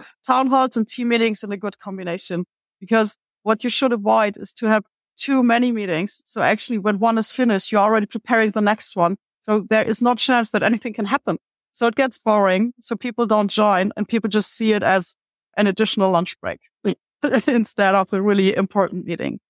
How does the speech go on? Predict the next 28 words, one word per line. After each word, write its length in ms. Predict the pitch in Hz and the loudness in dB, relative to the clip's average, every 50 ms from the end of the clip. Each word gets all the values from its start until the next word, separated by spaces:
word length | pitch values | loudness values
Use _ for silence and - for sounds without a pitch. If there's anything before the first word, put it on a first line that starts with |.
| _ _ _ _ _ _ _ | _ _ _ _ _ _ _
So 80 | - 208 | 0 0
I 80 | 208 196 | 0 2
think 260 | - 233 214 208 185 | 2 2 0 2 2
those 280 | 220 220 226 220 - | 0 0 0 0 -4
two, 200 | - - 226 220 | -4 -2 -2 -2
th-, 220 | 214 - - - - 202 | -2 -2 -4 -6 -4 -2
those 240 | - 226 220 226 - | 0 0 0 0 -2
things 360 | - - 233 233 226 214 - | -4 -4 -2 -2 -2 -2 0
are 280 | 214 196 190 185 185 180 - _ - - - _ - | 2 2 4 4 2 0 -2 _ -20 -20 -20 _ -6
important, 640 | 202 202 - - 220 226 226 226 247 240 247 240 - | -4 -4 -2 0 0 0 0 0 0 0 0 0 0
and 320 | - 190 190 190 190 185 - _ | 0 2 2 2 2 -2 -4 _
keep 200 | - 247 226 - | -6 -4 -4 -2
it 100 | 233 - | -4 -2
to 160 | - 247 220 | -2 0 0
a 40 | 196 | 2
minimum 400 | 202 196 202 202 196 190 180 175 | 2 4 4 4 4 4 2 2
and 100 | 180 - | 0 -4
keep 200 | - 214 - - | -8 -10 -10 -8
it 100 | 185 - | -10 -6
simple. 460 | - 202 180 185 - 180 160 - - _ _ - | -4 -4 -4 -2 -2 -4 -4 -4 -6 _ _ -6
It's 200 | 180 170 - 208 | -6 -4 -2 0
like 200 | 196 180 180 - | 0 0 0 -2
a 40 | |
bit 140 | 165 185 175 | -2 0 0
of 100 | 180 175 - | 0 0 0
the 60 | 180 | 0
magic 380 | 170 170 170 165 - 165 - | 2 2 2 2 0 -4 -6
here. 280 | - 175 160 156 - - | -2 0 0 0 0 -2